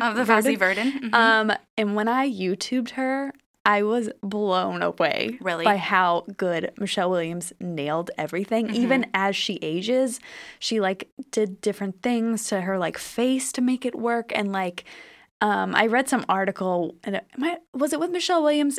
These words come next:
Speaker 2: and the makeup artist? I don't know. Something about how, like, at some point you can tell she got work done, but it wasn't, like,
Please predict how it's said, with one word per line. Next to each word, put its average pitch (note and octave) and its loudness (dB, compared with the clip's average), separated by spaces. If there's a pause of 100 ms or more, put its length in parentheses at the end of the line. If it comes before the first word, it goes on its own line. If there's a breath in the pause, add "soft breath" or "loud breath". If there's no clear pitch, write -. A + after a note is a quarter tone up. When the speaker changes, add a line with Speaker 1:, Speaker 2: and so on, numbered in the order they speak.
Speaker 2:
and G3+ -2
the A3+ 0
makeup A#3+ -2
artist? B3 -2
I G#3+ 4
don't G3 -2
know. F3+ -2
Something A3 -2
about G3+ 0
how, F#3 -4
like, E3+ -4
at A3 0
some A3 0
point G3 -4
you G3+ -8
can G3+ -2
tell G3+ 0
she F#3+ -4
got F3+ -4
work E3+ -4
done, G3+ 0
but E3+ -4
it D#3 -4
wasn't, E3+ -6
like, - -12